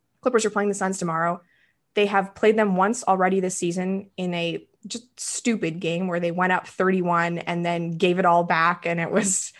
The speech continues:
<laughs> remarkably competitive by the end of it, and that was sort of, uh, common practice for the Clippers at the start of the year. You know, I talk with my brother about this all the time, about who the M V P should be this year,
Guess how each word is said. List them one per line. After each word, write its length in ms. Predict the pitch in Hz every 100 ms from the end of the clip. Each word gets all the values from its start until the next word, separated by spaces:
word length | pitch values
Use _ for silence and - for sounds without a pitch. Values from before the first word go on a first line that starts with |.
| -
<laughs> 160 | -
remarkably 500 | 214 220 277 262 214
competitive 520 | 262 208 208 196 202
by 180 | 190 180
the 100 | 180
end 140 | 175 175
of 80 |
it, 120 | 185 185
and 80 | 175
that 100 | 151
was 100 | 180
sort 220 | 190 185
of, 160 | 175
uh, 220 | 170 175 170
common 300 | - 190 190
practice 360 | 185 185 190
for 120 | -
the 80 | 175
Clippers 280 | 175 185 175
at 80 | 170
the 60 |
start 240 | 175 175 175
of 40 |
the 80 | 170
year. 360 | 190 180 170 - _ _ _ _ _ _ _ _ _ _ _
You 60 | 247
know, 80 |
I 20 | 220
talk 180 | 247
with 100 | 247
my 80 | 247
brother 340 | 180 180 180 175
about 200 | 170 175
this 120 | 180
all 160 | 170
the 80 | 170
time, 280 | - 175 170
about 260 | 165 165 -
who 160 | 185
the 140 | 170 165
M 120 | 170
V 80 | 156
P 160 | 175
should 160 | 170 170
be 80 | 165
this 200 | 151 -
year, 220 | 165 165